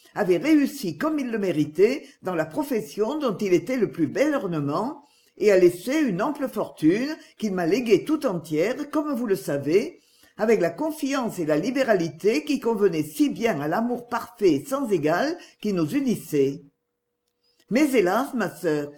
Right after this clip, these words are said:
la Providence nous a refusé un gage de ce tendre amour, et naturellement, où pourrais-je chercher les derniers possesseurs de la fortune de mon mari,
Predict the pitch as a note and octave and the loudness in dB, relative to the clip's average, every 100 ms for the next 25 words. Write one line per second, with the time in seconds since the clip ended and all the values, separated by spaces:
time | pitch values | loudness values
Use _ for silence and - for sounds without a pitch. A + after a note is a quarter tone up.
0 | _ E3 F3+ C4+ D#4 C#4 A3 G3 E3 F#3 | _ -6 -4 -2 2 4 4 0 -2 -4
1 | D3 D3+ D3+ C#4 C#4+ B3+ F3+ A#3+ E3 D3+ | -4 -2 -2 -2 -2 -4 0 0 0 0
2 | E3 B3 B3+ A3 A#3+ - - B3 D4 G#3+ | 0 0 -2 -4 -4 -6 -6 -6 -4 -2
3 | D#3+ D3 G3 D4 - _ _ _ _ _ | -2 -2 -2 -4 -8 _ _ _ _ _
4 | - F3 A#3+ C#4 D#4 G#3 D#3+ E3+ A#3 - | -2 4 4 2 0 2 2 0 0 -4
5 | - _ - D4+ D4+ D4 C4+ F#3+ F3 - | -12 _ 0 0 0 0 0 0 -2 -2
6 | E3+ - C4+ A#3+ D3 D3 C#4+ D4 C#4+ B3 | -4 -4 -4 0 0 0 -2 -4 -4 -4
7 | G3+ F#3+ G#3+ A3 D#3 C#3+ C#3+ C4 - D4+ | 0 -2 0 -2 0 -2 -2 -4 -4 -4
8 | A#3+ E3+ E3 D#3 C#3+ B2+ D3+ A3 E4+ | -2 -2 -2 -2 -4 -4 -2 -2 -2